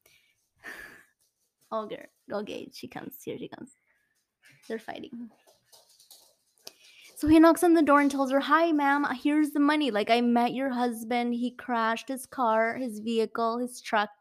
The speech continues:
trailer. He's a truck driver, and he told me to give you the money. He couldn't come. He didn't wanna come with me because he said that he could not leave his vehicle behind. So he gave me your information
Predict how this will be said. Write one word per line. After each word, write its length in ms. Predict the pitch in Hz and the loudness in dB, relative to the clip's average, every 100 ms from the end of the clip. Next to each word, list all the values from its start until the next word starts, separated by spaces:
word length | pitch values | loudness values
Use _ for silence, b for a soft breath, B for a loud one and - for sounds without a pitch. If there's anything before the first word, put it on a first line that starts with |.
| - | -14
trailer. 480 | - 220 214 220 220 B B B B B _ | -6 -4 -2 -4 -6 B B B B B _
He's 140 | 247 247 | -6 -4
a 40 | |
truck 240 | 262 277 240 | 2 0 4
driver, 520 | 240 220 220 220 220 b - | 4 4 2 -2 -8 b -4
and 260 | 269 285 | 0 0
he 200 | 277 285 | 0 -2
told 200 | 269 247 | -2 0
me 80 | 254 | 0
to 60 | 247 | 0
give 160 | 247 | -2
you 120 | 240 233 | -4 -2
the 100 | 254 | 0
money. 260 | 262 269 | 0 0
He 140 | 254 247 | -2 -4
couldn't 380 | 269 254 262 | -2 -2 -2
come. 300 | 254 - 262 | -6 -4 -2
He 100 | 262 | 0
didn't 240 | 247 254 247 | 0 -2 -2
wanna 200 | 247 240 | -2 -4
come 280 | - 262 269 | -4 -4 -2
with 240 | 339 - | -4 -4
me 160 | 233 220 | -6 -6
because 400 | 226 - 233 226 | -8 -6 -6 -4
he 100 | 240 | -6
said 400 | - 220 214 208 - | -2 -2 -2 -4 -6
that 140 | 208 208 | -4 -4
he 100 | 208 | -4
could 240 | - 269 | 2 4
not 340 | 269 240 247 | 6 6 6
leave 220 | 233 214 202 | 2 -2 -4
his 320 | 220 - - _ 208 | -6 -8 -16 _ -12
vehicle 440 | 202 220 208 214 | -2 0 0 -4
behind. 560 | 247 226 262 294 214 - | -4 -2 0 0 -4 -2
So 140 | 226 | -4
he 200 | 233 220 _ - | -2 -6 _ -4
gave 200 | 233 233 | -2 0
me 100 | 269 | 0
your 140 | 277 | 0
information 640 | 269 294 247 233 247 233 | 0 0 0 -2 -2 -4